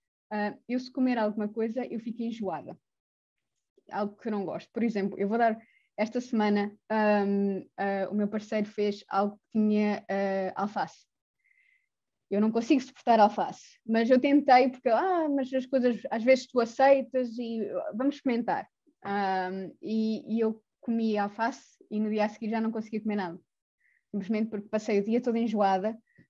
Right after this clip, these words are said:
ah, só que, eh, por causa da textura, do sabor, não, eu não consigo. Ahm, e, e, portanto,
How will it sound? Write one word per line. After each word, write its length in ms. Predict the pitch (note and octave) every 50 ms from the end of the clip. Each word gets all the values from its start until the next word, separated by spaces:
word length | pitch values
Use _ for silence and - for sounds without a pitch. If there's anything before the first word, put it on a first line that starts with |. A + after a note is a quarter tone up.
| _ _
ah, 400 | - G3+ G#3 G#3 G3+ G3+ G3+ F#3+ G#3
só 280 | - - - A3+ G#3+
que, 160 | G#3+ G#3+ - A3 A3 - _ _ _ _
eh, 140 | - - - G#3 _ _ _ _
por 100 | - _
causa 280 | - A#3 A3+ A3+ A#3
da 120 | A3 G#3+ A3+
textura, 720 | A3+ A#3 A3 A3 - - - B3 B3 A#3 A#3 A#3 A#3+ A3+
do 160 | G#3+ G#3 -
sabor, 440 | - - G#3 G3 G#3+ A#3+ A#3+ A#3 A#3
não, 300 | B3 B3 B3 A#3 A3 - -
eu 120 | G#3 G#3+
não 120 | A3+ C4+ C#4+
consigo. 420 | C#4+ C#4+ C#4+ C#4+ - C#4 G#3+ - - _ _ _ _
Ahm, 440 | G#3 G#3 G3+ G3 F#3 F3+ G3 G#3 G#3+ G#3 - _ _ _ _ _ _ _ _ _
e, 260 | - G#3+ - - -
e, 40 | A3+
portanto, 680 | A3 - - A#3+ A#3 A#3+ A#3 - A#3 A3+ A3 - -